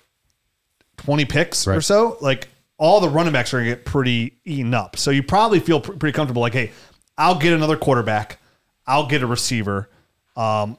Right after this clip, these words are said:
Speaker 1: there, whatever, whatever I don't go, like, I'll get one, but I won't get another running back. I won't get a Breece Hall or a Bijan, because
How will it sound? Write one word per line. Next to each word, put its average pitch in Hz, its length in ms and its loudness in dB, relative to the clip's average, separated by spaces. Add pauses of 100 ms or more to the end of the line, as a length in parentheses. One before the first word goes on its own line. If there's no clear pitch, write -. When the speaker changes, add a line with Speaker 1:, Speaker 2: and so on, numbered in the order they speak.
(120)
Speaker 1:
there, 131 160 -2
whatever, 170 340 4
whatever 170 340 4
I 151 100 2
don't 143 280 -2
go, 139 200 2
like, 135 220 0
I'll 160 200 -2
get 147 320 -2
one, 110 380 -4 (440)
but 147 80 0
I 147 100 2
won't 165 200 0
get 156 120 2
another 127 300 -2
running 101 320 -6
back. 76 300 -16
I 131 80 0
won't 160 360 2
get 147 420 -2
a 131 60 -4
Breece 123 380 -2
Hall 107 360 2
or 131 140 -6
a 107 40 -6
Bijan, 117 320 -2
because 131 340 0